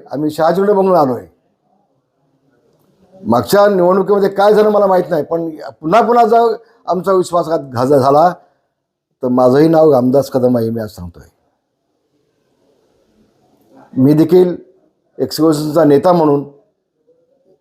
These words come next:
गेले पंचवीस वर्ष काम करतोय महाराष्ट्रामध्ये.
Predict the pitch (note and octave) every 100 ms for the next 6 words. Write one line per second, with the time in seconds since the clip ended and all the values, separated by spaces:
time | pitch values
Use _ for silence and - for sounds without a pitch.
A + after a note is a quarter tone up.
0 | _ C#3 A#2 C#3+ E3 E3 D3 D#3 E3 D#3+
1 | F3+ D3 C3+ G#2+ F#2 E2+ G2+ G2+ F#2+ -
2 | - -